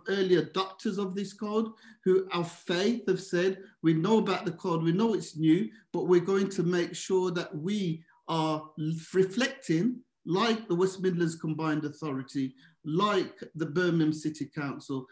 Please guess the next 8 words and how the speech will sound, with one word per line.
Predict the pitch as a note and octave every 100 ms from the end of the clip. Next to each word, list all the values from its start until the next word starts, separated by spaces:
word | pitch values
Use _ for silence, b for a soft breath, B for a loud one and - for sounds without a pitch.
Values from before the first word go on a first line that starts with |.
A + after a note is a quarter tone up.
| b E3+
like | F#3+ A3 G3+
the | E3
Greater | F#3 E3+ E3+ D#3
Business | C#3+ F3 D3+ D#3 D#3+ D#3+ b b b b
Chambers | - F#3+ E3+ E3 D#3 D3+ C#3+ - - -
of | D#3+ D#3+
Commerce, | - D#3+ D3 B2 B2+ - b b D#3
like | E3+ G#3+